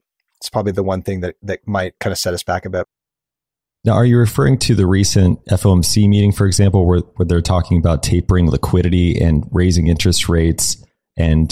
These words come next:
Speaker 2: do you have any opinion on how that's gonna affect the market over the next, say, twelve months?
Speaker 1: Yeah, I mean, my, my perspective on, on those types of things is, again, I think it's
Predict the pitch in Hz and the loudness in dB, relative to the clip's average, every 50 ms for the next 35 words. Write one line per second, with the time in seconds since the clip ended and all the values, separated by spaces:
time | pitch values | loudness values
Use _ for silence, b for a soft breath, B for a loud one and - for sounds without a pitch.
0 | - - - 95 92 92 87 92 87 78 - 90 90 92 87 82 82 78 76 76 | -4 -2 -2 0 2 2 2 2 0 0 2 2 2 2 2 2 2 0 0 0
1 | 82 82 82 78 78 - 80 82 85 - - 95 90 85 82 - 85 82 - 87 | 0 0 0 -2 -2 -2 -2 -2 -2 -2 -2 0 0 0 0 0 -2 -2 0 -2
2 | 85 82 85 85 - 87 87 85 87 87 87 87 87 85 - - - 90 85 - | 0 0 0 0 0 -2 0 0 0 0 2 2 0 0 -2 -2 0 -2 -2 -4
3 | - - - - - 92 90 90 92 90 98 104 - - - - _ _ _ _ | -8 -14 -10 -4 -2 0 0 2 2 2 2 0 -2 -6 -10 -12 _ _ _ _
4 | _ _ _ _ _ _ _ _ _ _ _ _ _ _ _ _ - 143 156 156 | _ _ _ _ _ _ _ _ _ _ _ _ _ _ _ _ -2 0 2 2
5 | 151 151 151 156 - - 151 165 160 160 156 - 147 147 151 156 156 - 139 156 | 2 2 2 2 0 0 0 0 0 -2 -2 -2 -2 0 0 0 -2 -2 -2 -2
6 | 175 214 226 208 - - 165 - - 151 139 - 143 131 120 120 120 117 117 - | 0 0 0 -2 -2 -4 -4 -2 -2 -2 -2 0 0 0 0 0 0 0 -2 -2
7 | 113 113 110 104 110 110 110 104 - - 110 101 - 107 - 107 104 107 101 104 | -2 -2 0 0 0 0 0 0 -2 -4 -4 -2 -4 -4 -4 -4 -6 -4 -6 -6
8 | 104 107 110 107 120 110 107 107 110 120 - 160 147 139 123 - - | -6 -6 -4 -2 -2 -2 -2 -4 -4 -4 -4 -2 -2 -2 -4 -6 -6